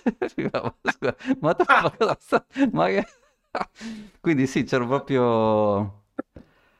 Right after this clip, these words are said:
Speaker 1: come dire, erano anni diversi con, dove effettivamente, lo so, eh, c'era anche una concezione,
Speaker 2: Sì, c'era
Speaker 1: lo so,
Speaker 2: un
Speaker 1: un po' di
Speaker 2: disposable, un,
Speaker 1: Sì.
Speaker 2: un disposable income che ti permetteva di fare queste robe.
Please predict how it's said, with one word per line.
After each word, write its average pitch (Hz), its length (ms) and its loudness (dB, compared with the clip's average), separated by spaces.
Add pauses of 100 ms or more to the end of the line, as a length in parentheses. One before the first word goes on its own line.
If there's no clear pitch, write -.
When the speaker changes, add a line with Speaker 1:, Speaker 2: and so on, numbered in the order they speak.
Speaker 1:
come 143 160 0
dire, 110 120 2
erano 127 160 2
anni 139 220 2
diversi 120 680 0
con, 104 380 0
dove 110 340 -2
effettivamente, 110 1400 0
lo 92 80 -8
so, 87 600 -6
eh, - 40 -14
c'era 95 200 -4
anche 95 140 -4
una 101 120 -2
concezione, 101 1120 -2 (1200)
Speaker 2:
Sì, 330 140 -4
c'era 156 160 0
Speaker 1:
lo - 80 4
so, 104 140 2 (180)
Speaker 2:
un 180 120 -2
Speaker 1:
un - 0 -
po' 160 120 2
di 113 160 -2
Speaker 2:
disposable, 185 580 2 (200)
un, 180 160 -8
Speaker 1:
Sì. - 240 0
Speaker 2:
un 180 60 0
disposable 214 680 4
income 220 340 0
che - 140 -2
ti 180 120 -4
permetteva 185 520 2
di 202 100 -2
fare 147 240 2
queste 135 280 -4
robe. 131 480 0